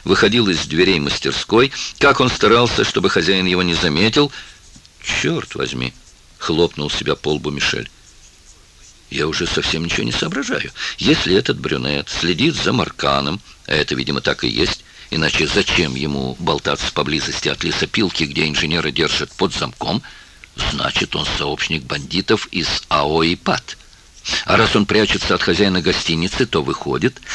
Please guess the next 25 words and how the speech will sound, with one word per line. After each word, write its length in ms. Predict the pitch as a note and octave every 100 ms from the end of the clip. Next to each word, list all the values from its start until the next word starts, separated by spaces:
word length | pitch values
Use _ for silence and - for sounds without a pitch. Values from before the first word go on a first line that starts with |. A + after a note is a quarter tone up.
| - -
толстяк 520 | F2 D2+ - E2 -
ничего 340 | F2 - E2
общего 280 | F2 - E2+
не 120 | E2
имеет 380 | E2 E2 E2+ -
ни 100 | D#2+
с 160 | D2+ -
ним, 300 | D#2 G2+ G#2
ни 100 | D#2+
с 140 | D2
теми 320 | - E2 C#2+ - - -
типами, 520 | - - F#2+ G#2+ D3
что 220 | - -
гнездятся 640 | C2 C#2 C#2+ D2+ D#2 - A#1
на 140 | B1+
автомобильной 560 | - B1+ A#1+ C#2 C#2+ D#2
свалке". 420 | - - - - - - - - - - - - - - - - -
Мишель 340 | D#2+ - E2+
вновь 380 | D2 D#2 G#2+ -
и 40 |
вновь 340 | E2+ D#2+ G#2 -
возвращался 640 | F2 E2+ E2 - G#2 -
к 80 | -
этой 160 | - G#2
мысли. 400 | E2 - C2+